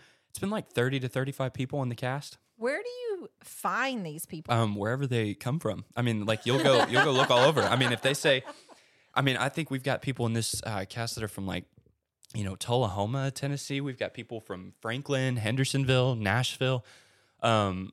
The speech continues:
Speaker 1: I mean, yeah, we've got people from all over. I mean, wherever they're willing to come from,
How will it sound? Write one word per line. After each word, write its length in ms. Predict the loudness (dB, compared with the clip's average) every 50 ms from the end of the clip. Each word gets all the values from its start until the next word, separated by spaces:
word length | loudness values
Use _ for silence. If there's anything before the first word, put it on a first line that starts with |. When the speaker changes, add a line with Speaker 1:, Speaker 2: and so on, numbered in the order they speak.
| -14 -12
Speaker 1:
I 60 | -8
mean, 160 | -8 -6 -4
yeah, 140 | -4 -4 -4
we've 180 | -4 -6 -6 -4
got 160 | -6 -6 -6
people 240 | -8 -12 -10 -10 -12
from 220 | -10 -8 -4 -2
all 180 | 0 0 2 0
over. 300 | 0 -2 -2 -6 -8 -6
I 80 | -6
mean, 180 | -4 -4 -4 -4
wherever 440 | -2 2 4 4 4 4 4 2 0
they're 160 | 2 2 0
willing 320 | 2 0 0 0 0 0 -2
to 80 | -4
come 280 | -6 -2 -2 -2 -2 0
from, 400 | 0 2 2 2 2 0 -2